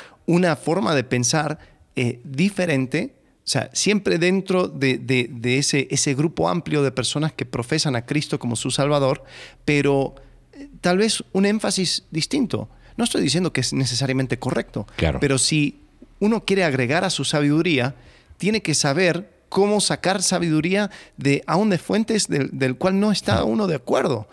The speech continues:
Speaker 2: Sí.
Speaker 1: porque eso va a enriquecer tu manera de pensar. Pero eso solamente puede suceder si en vez de pensar en la cuna cristiana, en tener una, una perspectiva que mira hacia adelante, porque eso también es el problema. La cuna cri-,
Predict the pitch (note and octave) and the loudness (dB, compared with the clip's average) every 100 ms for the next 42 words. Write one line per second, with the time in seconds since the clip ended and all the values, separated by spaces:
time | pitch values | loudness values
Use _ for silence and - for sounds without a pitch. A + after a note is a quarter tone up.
0 | - - - E3+ D3+ E3 E3 - G#3+ - | -10 -8 -2 0 0 2 2 0 -2 0
1 | F#3+ F#3+ F3+ D#3+ C3+ C#3 B2+ - F2+ - | 0 0 0 -2 -2 -2 0 2 0 0
2 | - _ _ _ _ E3 D#3 D3+ D3 - | -8 _ _ _ _ 0 2 4 2 0
3 | C3+ C3+ C#3 F3+ G3 D3+ D3+ D#3 - - | 0 2 2 2 0 0 -2 -2 0 -2
4 | - _ _ _ _ _ _ - C#3+ E3+ | -4 _ _ _ _ _ _ -2 0 2
5 | F#3+ F3 A3+ G#3 G#3 F#3+ D3+ F#3 F#3+ - | 0 0 0 2 0 -2 0 2 2 0
6 | C#3 D#3 D3 A2+ B2+ _ - - - - | -2 0 2 0 -6 _ -20 -14 -6 0
7 | C3+ E3 G#3 F#3+ C#3+ B2 D3+ D#3 C3+ A2+ | 2 2 0 0 0 0 0 0 0 -2
8 | D#3 D#3+ C3+ G#2+ A2 G#2 - G#2+ G2 C3+ | 0 2 2 0 -4 -4 0 0 0 -4
9 | - _ _ _ - - - C3 A#2 - | -8 _ _ _ -20 -20 -6 -4 -4 -8
10 | - C#3 A#3 B3+ D3+ D#3+ D3+ - - B2 | -4 0 2 0 0 2 0 0 -2 -4
11 | B2 G3+ F3+ A#2+ C#3+ B2+ - G#2+ B2 A3 | -2 -2 0 0 0 0 -2 -2 0 0
12 | G3+ A#2 A#2+ B2+ G3+ B3 F3+ C3+ D#3 D#3 | 0 -2 -2 0 0 0 -2 0 0 0
13 | C3 A#2 C3 F#3 F#3 - - - - - | -2 -4 -2 -2 -2 -4 -10 -20 -20 -20
14 | _ _ _ _ _ _ _ - B2 C3+ | _ _ _ _ _ _ _ -8 -4 -2
15 | - A3+ - D3+ | 0 0 0 -4